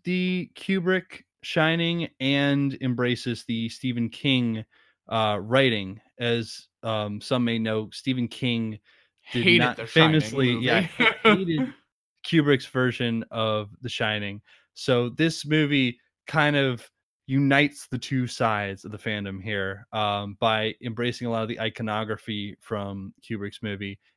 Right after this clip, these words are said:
Speaker 1: and embracing, uh, a much closer role by the author in the making of this fil-,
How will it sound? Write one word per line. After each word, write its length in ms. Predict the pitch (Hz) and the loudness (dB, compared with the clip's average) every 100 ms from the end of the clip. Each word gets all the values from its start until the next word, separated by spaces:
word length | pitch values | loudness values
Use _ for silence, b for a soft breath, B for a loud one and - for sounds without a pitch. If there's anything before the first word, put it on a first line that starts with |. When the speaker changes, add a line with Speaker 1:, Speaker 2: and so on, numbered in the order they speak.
| _ - | _ -8
Speaker 1:
and 420 | 110 107 107 104 | -6 -4 -6 -8
embracing, 800 | 104 98 107 104 - 104 98 98 _ _ _ | -10 -6 -6 -6 -8 -8 -8 -12 _ _ _
uh, 380 | 107 104 98 98 95 _ _ | -6 -4 -4 -6 -10 _ _
a 180 | 110 110 - | -8 -8 -4
much 260 | 120 - - | -4 -4 -14
closer 720 | - 151 139 - 117 107 104 | 0 2 2 2 0 0 -2
role 340 | 113 120 117 113 | 0 2 4 2
by 180 | 101 101 | -2 -4
the 140 | 101 | -4
author 380 | 104 101 - 95 | -4 -4 -4 -6
in 100 | 95 | -6
the 60 | |
making 300 | 98 101 - 101 | -6 -8 -8 -10
of 40 | |
this 140 | 98 | -10
fil-, 280 | - 107 101 | -12 -12 -12